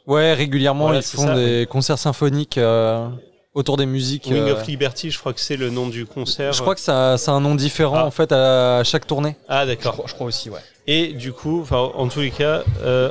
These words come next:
Speaker 2: on retrouve à chaque fois au moins une, voire deux, voire trois musiques de F F onze
Speaker 1: Ouais.
Speaker 2: dans ces concerts,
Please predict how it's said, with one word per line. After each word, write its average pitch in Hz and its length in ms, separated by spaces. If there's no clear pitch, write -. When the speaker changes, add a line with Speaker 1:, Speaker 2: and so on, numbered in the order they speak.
Speaker 2:
on 160 180
retrouve 160 400
à - 60
chaque 139 180
fois 175 220
au 143 100
moins 143 300
une, 175 240
voire 123 320
deux, 131 180
voire 131 260
trois - 220
musiques 143 420
de 135 280
F 139 180
F - 140
onze 143 200
Speaker 1:
Ouais. 113 320
Speaker 2:
dans 120 200
ces - 160
concerts, 139 380